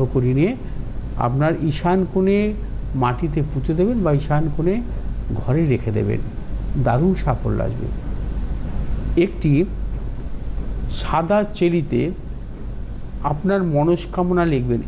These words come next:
একটি শ্বেত চন্দন দ্বারা লিখবেন। শ্বেত চন্দন দ্বারা আপনার মনস্কামনা একটি লিখবেন,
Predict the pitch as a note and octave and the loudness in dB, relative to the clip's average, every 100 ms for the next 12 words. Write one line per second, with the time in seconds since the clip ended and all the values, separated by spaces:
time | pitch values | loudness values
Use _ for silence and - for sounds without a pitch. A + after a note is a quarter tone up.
0 | D#3+ D#3 - - - - - - - - | -2 -2 -4 -8 -8 -8 -8 -10 -8 -8
1 | - - - - G3+ A3 - - F#3 F3 | -6 -8 -6 0 2 2 -2 0 2 4
2 | F#3 G#3 A#3 G3 F3 C3 A2 G2+ - - | 2 2 2 2 2 2 -2 -4 -8 -8
3 | - - - - - - - - - - | -10 -10 -10 -10 -10 -10 -10 -10 -8 -8
4 | - - F3+ G3 - - D#3 D3 D3+ D#3+ | -4 2 4 4 0 0 2 2 2 2
5 | F#3+ F#3 F#3+ G3 E3+ C#3+ E3+ E3 D#3 C#3 | 0 2 2 2 2 -2 -2 -2 0 0
6 | D3 D3 - D#3+ E3 E3+ F3 D#3+ - A#2+ | 0 -2 -4 -2 0 0 0 -2 -2 -2
7 | G#2+ G#2 - | -2 -4 -4